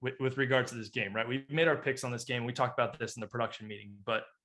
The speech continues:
there's some interesting stuff going around the Chiefs, right? Willie Gay, he was, he's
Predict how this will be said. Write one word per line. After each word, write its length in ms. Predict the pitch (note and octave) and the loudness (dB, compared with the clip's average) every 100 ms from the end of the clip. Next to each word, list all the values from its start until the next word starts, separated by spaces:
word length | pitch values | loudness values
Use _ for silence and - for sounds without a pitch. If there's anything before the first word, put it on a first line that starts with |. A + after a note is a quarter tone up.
| _ _ _ _ _ _ _ _ _ _ _ _ _ | _ _ _ _ _ _ _ _ _ _ _ _ _
there's 120 | F#3 F#3 | -4 0
some 140 | G#3 | 0
interesting 340 | C#4+ - A#3 | 0 0 0
stuff 240 | - F#3 - | 6 4 6
going 180 | D#3 C#3 | 4 6
around 360 | C#3 C3+ B2 | 6 4 0
the 60 | A#2+ | -4
Chiefs, 420 | - C#3+ G#2+ - | -2 0 -2 0
right? 220 | C3 B2+ | 2 4
Willie 240 | B2+ G3+ F#3+ | 4 4 6
Gay, 420 | C#3+ C3 B2 B2 _ _ | 6 8 8 4 _ _
he 320 | - - C#3+ C#3+ | -20 -8 -2 0
was, 440 | C#3 C#3 C#3 C3+ | 4 8 8 6
he's 320 | C3 C3 - | 2 -4 -8